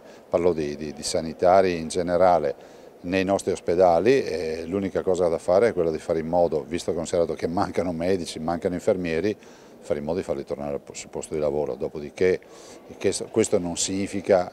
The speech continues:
disconoscere tutto quello che è stata la partita del covid. Eh, abbiamo avuto mesi difficili, mesi complicati, però oggi dobbiamo guardare avanti, quindi questi sanitari ben venga che tornino in ospedale.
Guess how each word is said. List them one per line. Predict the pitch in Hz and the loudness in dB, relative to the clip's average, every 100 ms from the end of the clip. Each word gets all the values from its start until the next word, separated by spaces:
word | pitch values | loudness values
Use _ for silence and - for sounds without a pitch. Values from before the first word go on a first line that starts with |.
| - | -12
disconoscere | - 87 87 - 98 101 - 95 | -14 -6 -4 0 2 2 2 0
tutto | 85 85 | 0 0
quello | 85 92 | 2 4
che | 80 | 2
è | |
stata | - 80 90 | 0 0 2
la | |
partita | 85 - - 85 - | 2 0 -4 -2 0
del | 78 | 0
covid. | - 82 73 73 - - - - - - | 2 2 2 -2 -8 -18 -20 -20 -20 -8
Eh, | 80 78 78 73 73 73 | -4 -2 -2 -4 -6 -6
abbiamo | 76 82 82 | -6 -4 -4
avuto | 87 85 | -4 -4
mesi | 78 80 78 | -4 -4 -8
difficili, | 71 - 107 101 - 98 95 | -12 -4 -4 -2 -4 -2 -2
mesi | 78 80 80 | -4 -8 -8
complicati, | 80 82 78 78 - 90 92 107 - - - - - | -6 -8 -8 -4 0 0 0 -6 -10 -16 -20 -20 -6
però | 78 85 95 - - 82 | 0 2 2 -2 -12 -2
oggi | 95 85 98 104 76 | 0 0 -2 -4 -4
dobbiamo | - 82 78 69 | -6 -4 -4 -4
guardare | 65 69 71 | -6 -6 -4
avanti, | 71 78 80 | -4 -6 -8
quindi | 73 69 | -10 -10
questi | 73 78 - | -10 -12 -10
sanitari | - 76 85 90 | -10 -4 -2 0
ben | 73 80 71 | -2 -8 -8
venga | 73 80 85 | -8 -4 -4
che | 87 - | -4 -8
tornino | - 71 71 | -8 -10 -10
in | 67 | -12
ospedale. | 64 - 65 62 58 | -14 -14 -10 -10 -12